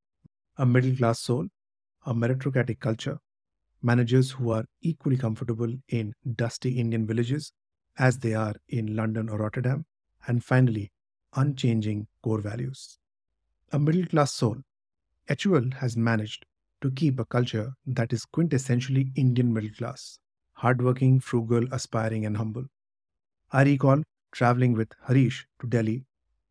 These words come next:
when he was C O O of Unilever and the keynote speaker at Ad Asia, a big advertising industry conference. He refused to put up in a suit at the Taj, and instead two of us stayed in a comfortable but sober company guest house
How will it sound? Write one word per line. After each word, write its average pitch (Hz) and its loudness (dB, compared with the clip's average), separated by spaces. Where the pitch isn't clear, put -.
when 123 2
he 151 0
was 117 2
C - -2
O 131 0
O 127 2
of 107 -8
Unilever 113 2
and 120 0
the 113 -2
keynote 123 2
speaker 110 -2
at 110 -4
Ad 120 0
Asia, 131 -4
a 135 0
big 135 2
advertising 113 0
industry 107 -4
conference. - -8
He - 2
refused 131 4
to 170 -4
put 139 0
up 135 -2
in 113 0
a 110 0
suit 127 -4
at 131 -4
the 127 -6
Taj, 104 -2
and 117 0
instead 127 0
two 123 4
of 117 -2
us 113 -2
stayed 113 -2
in 110 -4
a 107 -6
comfortable 139 0
but 120 -6
sober 147 0
company 110 -2
guest 104 -4
house 110 -4